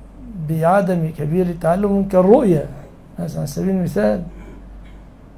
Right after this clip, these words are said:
الرؤيا من الذي علمها ليوسف عليه السلام؟ "وكذلك يجتبيك ربك ويعلمك من تأويل الأحاديث"، "رب قد آتيتني من الملك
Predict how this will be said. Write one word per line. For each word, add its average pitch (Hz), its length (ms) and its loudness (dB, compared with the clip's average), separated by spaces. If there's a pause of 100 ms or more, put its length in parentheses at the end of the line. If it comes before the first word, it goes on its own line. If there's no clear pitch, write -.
(320)
الرؤيا 208 420 6
من 214 200 6
الذي 208 320 6
علمها 190 440 4
ليوسف 196 520 -2
عليه 175 280 -2
السلام؟ 180 540 -2 (320)
"وكذلك 185 580 0
يجتبيك 165 640 -4
ربك 202 500 4 (1160)
ويعلمك 196 1200 6 (440)
من 190 340 2
تأويل 185 500 -2
الأحاديث"، 196 720 -2 (880)
"رب 185 280 6 (160)
قد 170 180 -4
آتيتني 170 720 -2
من 170 120 0
الملك 185 440 0